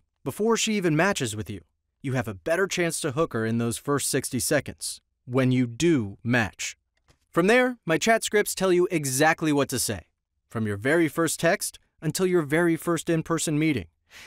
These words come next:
making it virtually impossible to mess things up. Just like Jason, who had zero experience with women.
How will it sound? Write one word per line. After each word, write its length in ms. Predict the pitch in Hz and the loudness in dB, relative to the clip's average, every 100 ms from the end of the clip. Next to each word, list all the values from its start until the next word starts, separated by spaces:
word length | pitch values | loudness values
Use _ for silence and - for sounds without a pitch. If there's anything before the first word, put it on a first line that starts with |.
| - | -2
making 280 | 175 208 202 | 0 2 2
it 120 | 196 | 0
virtually 560 | 151 208 226 214 202 - | 2 0 0 -2 -2 0
impossible 840 | 202 233 220 - 220 - 120 98 _ _ | 2 2 2 0 0 0 -2 -4 _ _
to 100 | - | -2
mess 240 | 123 147 - | 0 0 0
things 260 | 151 139 | 0 2
up. 300 | 143 104 _ _ _ - - _ _ _ | 2 0 _ _ _ -20 -20 _ _ _
Just 200 | - 262 | 0 2
like 140 | 269 214 | 2 4
Jason, 380 | 226 262 - - _ | 2 2 -2 -8 _
who 100 | 170 | 0
had 200 | 175 208 | 2 2
zero 440 | 151 151 233 226 220 | 0 0 4 4 4
experience 580 | 202 - 202 185 175 165 | 2 2 4 4 2 0
with 160 | 147 | -2
women. 300 | 147 127 87 | 0 0 -2